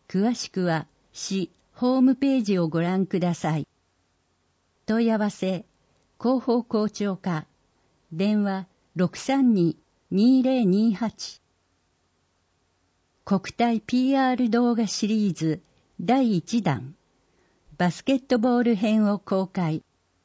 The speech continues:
元プロボクシング世界チャンピオンとして数々の伝説を残し、その後タレントとして活躍されている、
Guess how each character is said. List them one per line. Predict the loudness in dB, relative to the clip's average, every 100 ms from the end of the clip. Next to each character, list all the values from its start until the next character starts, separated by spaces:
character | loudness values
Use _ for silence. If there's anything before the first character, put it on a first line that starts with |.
| _ _ _ _ _ _ _ -2
元 | 0 2 0 0 -2 _ _ _ -2
プ | 2
ロ | 4
ボ | 2 0
ク | -2
シ | 0 6
ン | 8
グ | 6
世 | 4 -2
界 | 0 0 0
チ | 0
ャ | 0
ン | 2
ピ | 0 0
オ |
ン | 0
と | -2 -6
し | -6
て | -4 -4 -4 _ _ _
数 | -4 -2 0 2
々 | 2 2
の | 2 4
伝 | 2 2
説 | 0 -2 -2 0
を | 0
残 | 0 -2 -6
し、 | -2 -2 -4 _ _ _ _
そ | -8 -2
の | 0 2
後 | 0
タ | -2 -4
レ | 0 2
ン | 2
ト | 0
と | 0 -2
し | -2
て | -6
活 | -4 -6 -2 -2
躍 | -2 -4
さ | -4
れ | -2 -2
て | -2
い | 0 0
る、 | -2